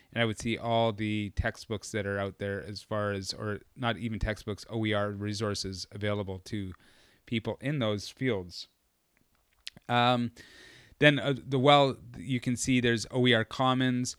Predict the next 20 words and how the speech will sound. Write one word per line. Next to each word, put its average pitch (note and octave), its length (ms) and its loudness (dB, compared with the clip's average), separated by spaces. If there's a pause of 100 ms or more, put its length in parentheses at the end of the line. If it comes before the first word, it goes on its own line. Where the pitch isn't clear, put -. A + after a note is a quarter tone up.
(260)
OpenCourseWare, B2 1080 2
and A2 360 -2
Merlot, A2 560 2 (300)
which - 100 -16
is - 60 -6
not A2 180 0
only A#2 180 0
just A2+ 220 -4
a A2 40 -4
fine A#2 380 2
wine, A2+ 360 2
but G#2 180 2
it G#2 120 4
is G#2 200 -2
a G#2 120 0
place - 480 -4
for A2+ 220 2
open A#2 220 -2
education A#2+ 500 -2
resources. G#2+ 640 -4